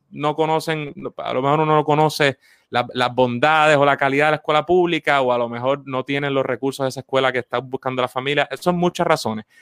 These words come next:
pero nosotros creemos que en lugar de estar cerrando escuelas como pasó,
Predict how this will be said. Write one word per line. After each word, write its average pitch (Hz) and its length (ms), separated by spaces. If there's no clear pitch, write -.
pero 131 160
nosotros 127 400
creemos 175 480
que 123 280
en 120 120
lugar 120 240
de 156 100
estar 165 220
cerrando 156 540
escuelas 151 440
como 113 260
pasó, 139 420